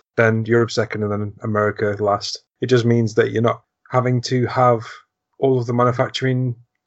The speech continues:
done at the same time. And I think that might become,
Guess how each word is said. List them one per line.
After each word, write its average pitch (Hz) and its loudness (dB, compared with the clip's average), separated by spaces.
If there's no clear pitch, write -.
done 127 2
at 127 -2
the 123 -8
same 135 -2
time. 143 -4
And 123 0
I 127 4
think 151 2
that 127 2
might 117 0
become, 107 -2